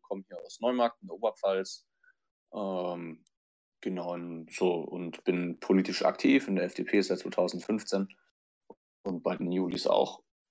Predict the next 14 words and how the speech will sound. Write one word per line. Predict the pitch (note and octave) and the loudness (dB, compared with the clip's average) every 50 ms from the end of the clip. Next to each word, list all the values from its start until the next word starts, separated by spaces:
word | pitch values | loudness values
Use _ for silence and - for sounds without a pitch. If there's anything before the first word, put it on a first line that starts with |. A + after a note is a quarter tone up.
| - _ _ | -20 _ _
Und | - G2+ G2+ G2+ G2 F#2+ F#2+ F#2+ F#2 F2+ - - - - - - | 6 8 8 8 8 6 4 2 0 -2 -6 -10 -14 -10 0 4
ja, | B2 G#2+ F2 E2+ F#2 - | 6 6 6 4 2 -2
so | F2 - G2 F#2+ | 0 2 4 4
in | F#2+ | 6
meiner | F#2+ F#2 F#2 F#2 | 4 4 4 2
Freizeit, | F2+ - - G#2+ A2 G#2+ - - G#2+ G#2 G2 | 2 4 6 6 6 6 4 4 2 2 2
wenn | - G2 F#2 | 0 -6 -10
ich | F#2 - - | -10 -12 -14
m-, | F#2+ F#2+ - - | -14 -16 -14 -10
mal | G#2 G2+ F#2+ F#2 | -8 -8 -6 -6
nicht, | G2 A#2+ A#2+ - - - - | -6 -8 -8 -10 -16 -16 -10
äh, | F2+ F#2 F#2 F2+ F2+ F#2 | -6 -2 -2 0 -2 -2
Politik | F2+ - - F#2 F#2 F2+ - - F2+ - _ | -4 -6 -4 -4 -4 -4 -6 -8 -10 -8 _
mache, | F#2+ F#2 F#2 - G#2+ A2 A2 | -8 -8 -6 -4 -6 -6 -6